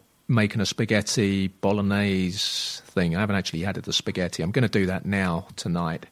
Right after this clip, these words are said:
So I'm eating later than nineteen hundred hours, which is the usually, uh, usually that's the latest time I eat. So this is, you know, I'm all over the place right now. The discipline,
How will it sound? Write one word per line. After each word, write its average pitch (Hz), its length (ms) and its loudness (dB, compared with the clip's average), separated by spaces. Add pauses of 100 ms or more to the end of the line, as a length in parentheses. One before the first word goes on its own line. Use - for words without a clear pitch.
(560)
So - 160 0
I'm 113 120 6
eating 117 280 2
later 104 360 2
than 90 240 2
nineteen 92 400 0
hundred 92 240 -2
hours, 87 360 -4
which 90 160 -8
is 92 120 -6
the 92 80 -6
usually, 92 680 -4
uh, 123 140 0
usually 95 460 0
that's 101 240 0
the 95 80 -4
latest 92 360 0
time 92 240 2
I 90 180 -2
eat. 90 180 -6
So - 100 -6
this 127 180 2
is, 123 200 2 (200)
you - 60 -2
know, 127 80 8
I'm 131 80 8
all 175 160 12
over 139 220 12
the 101 80 0
place 98 420 2
right 92 180 2
now. 92 140 0
The 101 120 -2
discipline, 117 720 0